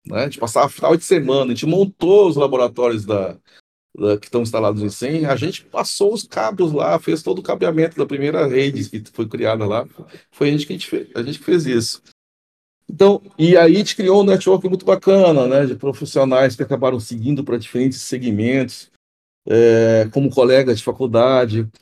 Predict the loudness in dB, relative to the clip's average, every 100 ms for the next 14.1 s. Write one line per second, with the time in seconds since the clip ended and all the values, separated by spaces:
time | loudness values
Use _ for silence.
0 | _ _ 2 4 4 0 0 2 2 4
1 | 0 0 2 2 0 -12 -8 -8 -8 _
2 | _ _ 2 2 0 4 4 4 0 -6
3 | -2 -2 0 2 4 4 2 -4 -4 -4
4 | -4 -6 -12 _ 2 4 6 6 6 4
5 | 0 -10 -20 _ _ _ _ -2 -2 0
6 | 0 0 2 0 0 4 4 4 2 0
7 | -2 -2 0 0 0 2 4 2 0 -2
8 | -4 -4 -4 0 0 2 2 0 -2 -2
9 | -2 -2 -2 0 0 2 0 0 -2 -4
10 | -2 0 0 0 -2 -6 _ _ -6 -4
11 | 0 4 4 4 4 2 2 0 0 0
12 | 0 4 4 4 4 4 2 0 0 0
13 | 2 2 0 0 -2 -6 -10 -6 -2 -2